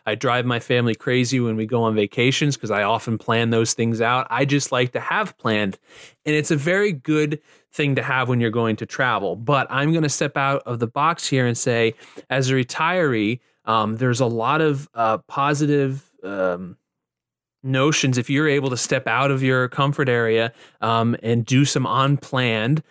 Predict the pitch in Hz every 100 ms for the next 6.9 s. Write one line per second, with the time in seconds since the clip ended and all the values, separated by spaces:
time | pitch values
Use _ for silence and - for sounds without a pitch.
0 | _ - - 127 139 143 - 131 127 123
1 | - 117 127 113 92 95 120 131 131 139
2 | 165 208 147 123 117 110 117 - 147 220
3 | 190 143 143 123 120 120 - - _ -
4 | 139 143 135 131 123 123 135 135 127 123
5 | - 117 123 127 123 127 120 120 139 -
6 | 135 131 113 139 160 110 113 131